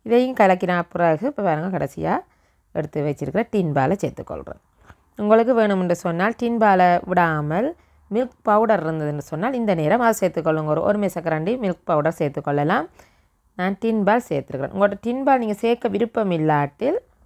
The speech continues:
இதை டின் பாலை சேர்க்காம விட்டுக்கொள்ளலாம். கொஞ்சம் சீனியை கொஞ்சம் ஒரு, ஒரு மேசக்கரண்டி, ரெண்டு மேசக்கரண்டி கூட்டி சேர்த்துக்கொள்ளுங்க. இப்ப டின் பாலை இதோட சேர்த்துட்டு இனி நல்லா எல்லாம் வந்து சேர்ந்து திரண்டு வர மாதிரி வரும். உங்களுக்கு அந்த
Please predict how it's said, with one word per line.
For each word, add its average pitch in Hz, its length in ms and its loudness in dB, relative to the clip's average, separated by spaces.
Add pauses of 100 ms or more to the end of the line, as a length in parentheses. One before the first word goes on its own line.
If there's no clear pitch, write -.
(600)
இதை 220 200 2 (120)
டின் 214 220 -6
பாலை 196 220 2
சேர்க்காம 190 500 0
விட்டுக்கொள்ளலாம். 156 600 -2
கொஞ்சம் 196 220 -4
சீனியை 170 480 -4
கொஞ்சம் 220 500 -4
ஒரு, 190 120 2
ஒரு 160 120 2
மேசக்கரண்டி, 135 560 -6
ரெண்டு 170 200 -2
மேசக்கரண்டி 139 460 -6
கூட்டி 226 320 -6
சேர்த்துக்கொள்ளுங்க. - 640 -6 (1400)
இப்ப 240 160 -4 (100)
டின் 233 260 2
பாலை 202 300 6
இதோட 190 320 2
சேர்த்துட்டு 175 520 -2 (120)
இனி 190 260 0 (160)
நல்லா 190 600 2 (560)
எல்லாம் 170 300 0
வந்து 160 240 -2
சேர்ந்து 208 560 2
திரண்டு 185 360 0
வர 143 240 2
மாதிரி 139 300 -2
வரும். 156 240 0
உங்களுக்கு 143 300 -2
அந்த 139 100 -6